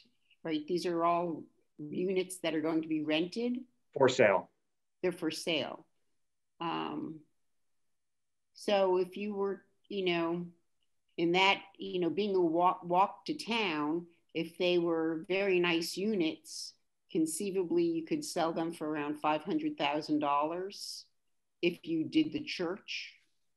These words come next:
Speaker 1: if you went, if you preserved the church. Um, would it be realistic to think that you could get five units out of there at, uh, five hundred thousand dollars?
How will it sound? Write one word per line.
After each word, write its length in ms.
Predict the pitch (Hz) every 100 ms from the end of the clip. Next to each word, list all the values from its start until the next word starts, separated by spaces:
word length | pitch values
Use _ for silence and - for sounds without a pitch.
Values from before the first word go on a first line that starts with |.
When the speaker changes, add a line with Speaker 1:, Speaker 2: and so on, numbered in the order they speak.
| _ 156
Speaker 1:
if 180 | -
you 40 | 160
went, 280 | 165 156 -
if 160 | 160
you 160 | 156 147 -
preserved 500 | - 165 190 214 220
the 60 | -
church. 720 | - 214 160 104 - - - - - - _ _ 156
Um, 400 | 151 143 147 151
would 160 | 170
it 120 | 165 170
be 140 | 165
realistic 840 | 156 175 175 170 170 - 190 190 - - _ _ _ _ _ _ _ _ -
to 80 | -
think 400 | 156 196 185 175
that 160 | 175 147
you 140 | 156
could 160 | 151 156
get 260 | 151 - -
five 400 | 170 160 165 147
units 420 | 175 175 175 -
out 200 | 180 170
of 160 | 170 170
there 580 | 170 170 170 175 180 - -
at, 200 | 131 - _ _ -
uh, 240 | 143 151 -
five 220 | 165 151
hundred 340 | 160 156 156 151
thousand 420 | 160 151 151 151
dollars? 760 | 143 143 156 190 214 - -